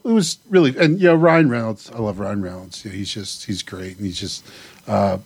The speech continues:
awesome in, in everything he's in. And of course, Will Ferrell also is, uh, kind of a, you know, that lovable, long kind of character that he played. Um, so I would recommend it, uh, you know, uh, halfway, but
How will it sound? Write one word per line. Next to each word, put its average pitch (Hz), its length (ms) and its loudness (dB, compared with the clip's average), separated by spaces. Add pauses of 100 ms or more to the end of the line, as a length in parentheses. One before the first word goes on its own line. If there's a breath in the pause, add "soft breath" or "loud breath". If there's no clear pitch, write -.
(240)
awesome 98 460 4
in, 98 160 0
in 104 160 2
everything 98 420 0
he's 95 180 -2
in. 95 180 -4
And - 20 -4
of 92 140 -8
course, 101 260 -2
Will 101 160 2
Ferrell 95 380 4
also 92 520 -4
is, 95 280 -12 (480 loud breath)
uh, 95 300 -2
kind 98 200 0
of 92 80 -2
a, 95 300 -2 (160)
you 117 100 2
know, 101 120 2
that 98 220 -6
lovable, 117 400 6
long 104 300 4
kind 101 380 -6
of 92 120 -12
character 92 420 -4
that 92 120 -12
he 95 80 -12
played. 95 320 -10 (640 soft breath)
Um, 104 380 -4 (460)
so 110 280 2 (380)
I 180 40 8
would 170 120 6
recommend 151 420 6
it, 135 240 4
uh, 117 580 4
you 131 140 0
know, 117 240 0 (240)
uh, 117 320 2 (580)
halfway, 127 600 2
but 104 220 -4